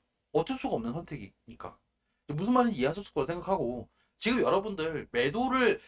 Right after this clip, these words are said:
제가 무조건 여러분들 신규 진입하라고 말씀드리는 게 아니잖아요. 여러분들 지금 갖고 계시는 것들은 조금 더 지켜보시라는 거예요. 다음 주에 분명히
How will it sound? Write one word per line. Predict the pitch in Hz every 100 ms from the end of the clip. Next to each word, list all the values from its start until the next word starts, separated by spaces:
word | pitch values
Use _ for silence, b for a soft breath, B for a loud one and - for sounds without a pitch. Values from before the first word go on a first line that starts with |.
| B
제가 | 202
무조건 | 220 - 247
여러분들 | 180 202 202
신규 | - 302 302 311
진입하라고 | 262 247 - 302 277
말씀드리는 | 254 196 202
게 | 185
아니잖아요. | - 151 226 190 - - _ B B
여러분들 | 147 226 233
지금 | 180
갖고 | - - 196
계시는 | 190 147 -
것들은 | 151 - 160 160 - b b
조금 | 269 311 339 311
더 | 240
지켜보시라는 | - - 196 - 151 196 269 190 190
거예요. | 156 - 110 - _ _ _ _
다음 | - 147 165
주에 | - 151 180 _ -
분명히 | - 160 160 123